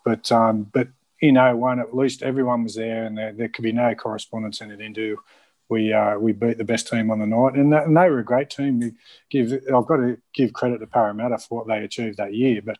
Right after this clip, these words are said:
uh, in saying that, we, we obviously felt that we had their measure. We, we,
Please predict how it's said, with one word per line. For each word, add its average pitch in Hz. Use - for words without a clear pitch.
uh, 107
in 127
saying 120
that, 120
we, 120
we 123
obviously 110
felt 113
that 110
we 104
had 110
their 98
measure. 113
We, 113
we, 135